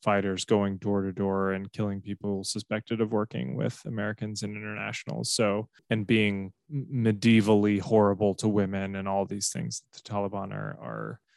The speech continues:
notorious for. So you'll excuse me if I don't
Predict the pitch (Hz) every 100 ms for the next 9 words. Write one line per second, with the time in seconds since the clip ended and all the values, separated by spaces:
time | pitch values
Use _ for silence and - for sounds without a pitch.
0 | _ _ 110 101 107 98 98 - - 98
1 | 92 - 107 95 90 _ - 120 113 110
2 | - - 127 104 110 101 95 98 95 104
3 | 95 95